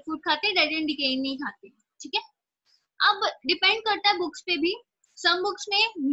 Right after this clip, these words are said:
maybe it is written as कि जो scavengers and detrivores हैं,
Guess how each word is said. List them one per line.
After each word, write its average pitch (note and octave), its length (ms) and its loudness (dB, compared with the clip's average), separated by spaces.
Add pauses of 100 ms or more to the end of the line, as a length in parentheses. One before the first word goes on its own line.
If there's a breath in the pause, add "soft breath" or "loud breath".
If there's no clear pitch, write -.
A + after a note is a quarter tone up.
maybe G#4+ 340 4 (440)
it F#4+ 140 0
is F4+ 140 2
written F4 300 -2
as D#4+ 380 4 (320)
कि D#4+ 320 0
जो F4 120 0 (400)
scavengers D#4+ 680 0
and E4 120 2
detrivores D4 520 -2
हैं, F4+ 80 2